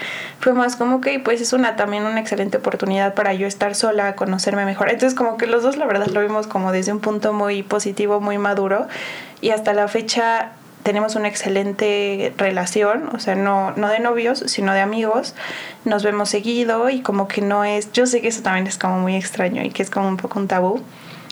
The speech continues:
pero entre nosotros ha funcionado muy bien, y yo creo que en parte es porque realmente aceptamos que estábamos mejor separados y, pues, cada uno tenía como sus razones para creer eso.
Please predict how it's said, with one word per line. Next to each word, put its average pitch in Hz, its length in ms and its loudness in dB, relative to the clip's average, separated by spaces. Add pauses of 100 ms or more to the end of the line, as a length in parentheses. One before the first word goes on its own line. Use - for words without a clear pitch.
(180)
pero 214 160 2
entre 214 160 0
nosotros 220 480 0
ha 226 40 0
funcionado 208 460 -2
muy 202 140 0
bien, 202 240 -2
y 208 100 -2
yo 214 120 2
creo 214 120 2
que 214 80 -2
en 196 120 -2
parte 202 260 0
es 208 80 -4
porque - 320 -2
realmente 202 420 0
aceptamos 208 640 0
que - 120 -4
estábamos 196 480 0
mejor 190 340 -2
separados 190 800 0 (760)
y, 202 180 0
pues, 196 260 -2
cada 208 360 2
uno 214 200 0
tenía 190 260 0
como 208 240 -2
sus 185 180 -2
razones 202 400 0
para 185 260 -2
creer 190 340 0
eso. 208 220 0